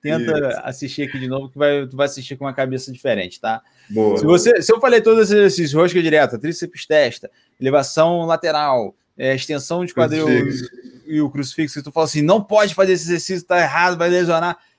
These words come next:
Speaker 1: volta um podcast atrás, estuda lá com a gente, a-, vê os estudos que a gente mostrou pra você, e aí volta pra cá que eu tenho certeza que você vai aproveitar melhor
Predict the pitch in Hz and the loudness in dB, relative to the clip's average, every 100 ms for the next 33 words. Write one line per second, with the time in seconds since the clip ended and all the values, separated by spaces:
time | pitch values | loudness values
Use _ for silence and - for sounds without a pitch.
0 | _ 135 131 196 214 208 202 190 185 175 | _ -4 2 4 4 2 2 0 2 4
1 | 175 147 143 160 196 - _ _ _ - | 2 2 2 2 0 -8 _ _ _ -12
2 | 131 - 170 175 156 156 156 143 135 156 | -12 -6 -2 2 4 4 4 0 0 -2
3 | 175 160 143 - 127 147 190 175 147 143 | -2 -2 -2 -4 -6 -2 0 -2 -8 -10
4 | - 170 175 165 156 147 135 147 151 143 | -8 -8 -8 -10 -10 -10 -10 -8 -8 -6
5 | 170 202 _ _ _ _ 151 151 147 151 | -8 -8 _ _ _ _ 0 2 4 4
6 | 151 143 131 147 147 143 139 143 143 143 | 4 2 2 0 -2 -4 -4 -4 0 0
7 | 139 139 131 131 135 127 123 123 | 0 -2 -2 0 0 2 4 4